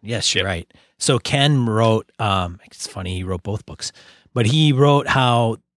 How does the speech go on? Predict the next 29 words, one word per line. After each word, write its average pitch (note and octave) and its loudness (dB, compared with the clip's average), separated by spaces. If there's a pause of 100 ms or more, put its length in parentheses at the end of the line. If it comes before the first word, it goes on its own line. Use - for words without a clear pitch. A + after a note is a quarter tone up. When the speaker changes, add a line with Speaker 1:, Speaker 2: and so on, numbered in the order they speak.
(260)
Speaker 1:
in A2+ 0
Call D#3 0
of D3+ 2
Cthulhu, A#2+ 2
it'd G#2 -2
come A#2+ 0
to A2 2
a G2 -2
grinding A2 0
halt G#2 -2
if G2+ -10
you G2 -6
didn't F2 -6
get - -20
clues. - -8 (400)
Speaker 2:
Correct. - -8 (180)
Speaker 1:
So C#3+ 2
we C3 4
covered D#3+ 2
kinda C#3 2
how B2 2
the A2 0
clue A#2+ 0
thing G#2 -2
works. F#2+ -2 (280)
You G#2+ -2
automatically G#2+ 2
get G2 2
it. F#2+ 0